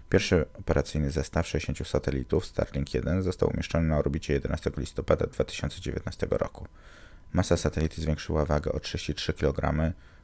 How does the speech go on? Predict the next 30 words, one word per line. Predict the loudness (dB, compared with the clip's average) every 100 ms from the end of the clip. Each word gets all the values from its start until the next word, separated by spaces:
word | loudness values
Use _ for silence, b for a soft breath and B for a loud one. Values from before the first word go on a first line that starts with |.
| b 2
do | 2
dwustu | 4 -2 0 -2
sześćdziesięciu | -2 -2 -4 -2
kilogramów | -2 2 2 2
w | 0
stosunku | -6 -4 -2
do | 0 -2
testowej | -2 -2 0
serii. | -2 -6 -8 -10 b b
W | -4
trzeciej | 2 4 6
misji, | 4 4 2 0 0
przeprowadzonej | -2 0 2 2 2 0
siódmego | -2 -2 0 0
stycznia | -2 -2 -2
dwa | -2 -2
tysiące | -4 -6 -4
dwudziestego | -4 -4 0 0
roku, | 0 2 0 B B B B 2
jeden | 4
z | 6
satelitów | 4 4 2 0
został | -2 0 0
pokryty | 0 0 2 0
specjalną | -2 -4 0 2 2
powłoką, | -2 -6 -4 -2
która | -2 -4
miała | 0 2 2
zmniejszyć | 2 0 0
stopień | -2 -2 -2